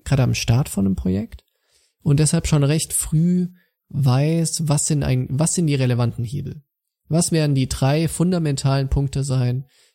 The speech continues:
die wir im Lauf von dem Projekt aus-, ausdetaillieren, nicht? Das ist, glaub ich, einmal Erfahrung, die man schmerzlich gelernt hat, und zum anderen,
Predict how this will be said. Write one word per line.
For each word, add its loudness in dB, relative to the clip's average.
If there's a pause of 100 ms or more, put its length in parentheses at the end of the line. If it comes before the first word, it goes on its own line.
(100)
die 0
wir 4
im 0
Lauf 0
von -4
dem 0
Projekt -6
aus-, -12 (100)
ausdetaillieren, -8
nicht? -14 (400)
Das 4
ist, -2
glaub 4
ich, -4 (680)
einmal 2
Erfahrung, -2 (720)
die 2
man 2
schmerzlich -2
gelernt -2
hat, -14 (560)
und 2
zum 0
anderen, 0